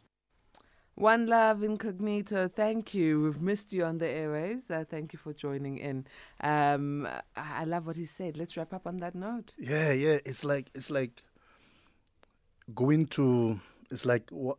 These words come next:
Speaker 2: wanting a six pack but not willing to go to the gym.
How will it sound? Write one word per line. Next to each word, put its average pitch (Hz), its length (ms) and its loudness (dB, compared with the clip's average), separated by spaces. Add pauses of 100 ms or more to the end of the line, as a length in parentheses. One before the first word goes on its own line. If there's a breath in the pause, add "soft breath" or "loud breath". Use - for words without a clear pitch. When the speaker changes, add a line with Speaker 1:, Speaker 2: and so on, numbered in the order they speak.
(100)
Speaker 2:
wanting 151 440 4
a 131 60 6
six - 280 -2
pack 117 440 0
but 104 200 -2
not 117 220 -4
willing 104 280 -2
to - 120 -12
go 101 160 -6
to 101 120 -8
the 95 140 -10
gym. 90 300 -8